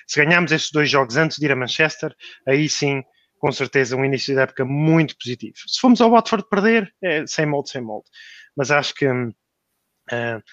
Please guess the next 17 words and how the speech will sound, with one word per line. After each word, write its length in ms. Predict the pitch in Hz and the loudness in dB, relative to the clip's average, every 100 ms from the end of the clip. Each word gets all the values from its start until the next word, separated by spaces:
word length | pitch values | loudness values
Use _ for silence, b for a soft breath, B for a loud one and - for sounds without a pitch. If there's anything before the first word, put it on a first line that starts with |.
| B B - | B B -2
pronto, 320 | 151 117 135 | -2 -2 -4
o 460 | 135 131 131 131 135 | -2 -2 -4 -4 0
Liverpool 540 | 151 170 - 320 311 190 | 2 2 4 6 6 4
era 140 | 160 | 2
de 80 | 151 | 0
esperar 460 | - 190 196 185 - | 0 4 4 2 -2
e 180 | 165 170 | -2 -2
o 60 | |
Tottenham 400 | - 185 185 180 | 2 2 2 -2
foi 140 | 170 202 | 0 0
um 80 | 208 | 2
derby, 340 | 240 147 117 | 0 -2 -6
pronto, 340 | - 151 - - _ | -6 -8 -10 -20 _
calhou 200 | 135 143 | -4 -2
para 100 | 151 | -2
o 40 | |
empate. 440 | 139 - 143 - | -4 -4 -10 -10